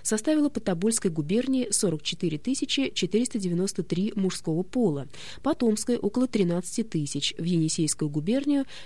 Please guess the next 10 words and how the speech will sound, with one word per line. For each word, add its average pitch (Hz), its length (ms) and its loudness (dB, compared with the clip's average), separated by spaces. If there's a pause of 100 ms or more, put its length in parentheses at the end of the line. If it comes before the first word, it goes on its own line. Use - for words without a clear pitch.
переход 202 460 4
по 151 140 -2
вызову 262 440 2
начался 180 540 -2
в - 60 -8
тысяча 262 280 0
восемьсот 226 440 0
пятьдесят 196 360 0
втором 220 360 0
году 202 440 0